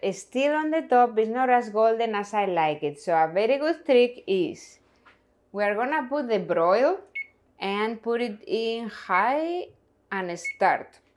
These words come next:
And then keep an eye, like, every thirty seconds. You don't wanna burn your bagels, but just until it's toasted on the top, like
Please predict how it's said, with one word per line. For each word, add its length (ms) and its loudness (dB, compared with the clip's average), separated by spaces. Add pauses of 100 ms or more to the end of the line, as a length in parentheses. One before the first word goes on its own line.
(180)
And 280 -8
then 640 -4
keep 240 -4
an 180 4
eye, 420 4
like, 280 4
every 260 2
thirty 360 2
seconds. 760 0
You 100 0
don't 220 0
wanna 260 -2
burn 580 0
your 140 0
bagels, 760 0
but 260 -4
just 420 2
until 400 -4
it's 160 -4
toasted 480 -2
on 140 -2
the 120 -4
top, 500 0
like 360 -6